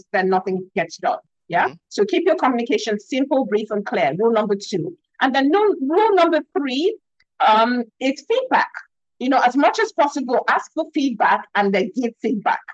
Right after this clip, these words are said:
Speaker 1: Yeah, if you're a leader, please give feedback, because it's very awkward for your direct reports to keep on asking you what you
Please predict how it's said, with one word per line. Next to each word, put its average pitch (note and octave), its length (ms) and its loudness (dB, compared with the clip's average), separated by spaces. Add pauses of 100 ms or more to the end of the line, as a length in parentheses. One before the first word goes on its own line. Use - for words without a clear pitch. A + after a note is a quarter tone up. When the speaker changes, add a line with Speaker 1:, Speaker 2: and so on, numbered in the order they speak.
(160)
Speaker 1:
Yeah, E3 220 0
if G#3 120 -4
you're G#3 120 2
a G#3 60 2
leader, A#3+ 320 0 (120)
please C#4+ 240 -2
give G#3+ 220 -6
feedback, E3+ 400 -2
because F#3+ 220 -2
it's F#3+ 120 -2
very B3 340 2
awkward A3+ 360 0
for G#3 120 -2
your G3 120 0
direct G3 340 2
reports F#3 380 -4
to F#3 120 -8
keep - 220 -16
on A3+ 160 0
asking G3+ 380 -2
you F#3+ 200 0 (200)
what A3+ 200 2
you A#3 100 -4